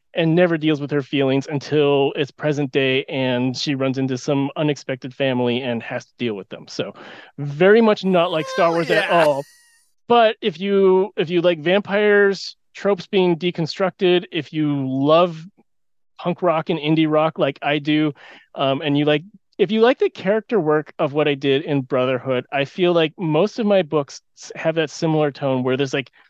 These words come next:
Speaker 1: really fantastical stuff going on in the background, but it's a deep look at the characters who deal with that sort of fantastical stuff. So Vampire Weekend is coming out in January. I have two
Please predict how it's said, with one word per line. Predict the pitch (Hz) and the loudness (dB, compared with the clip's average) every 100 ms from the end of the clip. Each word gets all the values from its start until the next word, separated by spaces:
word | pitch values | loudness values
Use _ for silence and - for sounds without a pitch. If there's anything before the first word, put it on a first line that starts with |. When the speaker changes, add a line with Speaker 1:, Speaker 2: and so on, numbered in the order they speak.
| _ _ | _ _
Speaker 1:
really | 220 302 | 0 2
fantastical | 247 214 185 180 214 185 | 0 0 0 -2 -4 -6
stuff | - 175 156 | -2 -2 -2
going | 165 160 | 0 2
on | 156 156 | 2 2
in | 151 | 0
the | 135 | -2
background, | 127 135 - 165 170 170 _ _ _ _ _ _ _ _ | -4 -6 -2 0 2 -2 _ _ _ _ _ _ _ _
but | 175 190 | 0 0
it's | - | -2
a | 180 | -2
deep | 139 175 | -2 -4
look | - 170 | 0 -2
at | 185 156 | 0 -4
the | |
characters | 147 156 147 147 - | -4 -4 -4 -6 -8
who | 143 143 127 127 _ _ _ | -4 -2 -4 -8 _ _ _
deal | - 165 143 127 | -2 0 0 0
with | 117 131 - | -4 -6 -4
that | 135 117 | -4 -4
sort | - 143 | -4 -6
of | 123 | -4
fantastical | - 120 120 98 - 127 | -4 -6 -8 -12 -12 -16
stuff. | 104 - 82 | -14 -10 -10
So | - 127 117 - - _ | -6 -6 -6 -12 -20 _
Vampire | 151 170 208 190 | -4 2 2 2
Weekend | 165 170 151 | 0 -2 -2
is | 143 | -2
coming | 165 156 143 | -4 0 0
out | 135 135 - | 0 -2 -6
in | - 127 113 | -6 -4 -4
January. | 160 165 180 180 180 180 175 - _ _ _ _ | -2 0 2 2 2 0 -2 -12 _ _ _ _
I | 160 | 0
have | 180 160 - | 0 -2 -8
two | - 214 240 247 | -6 -2 2 0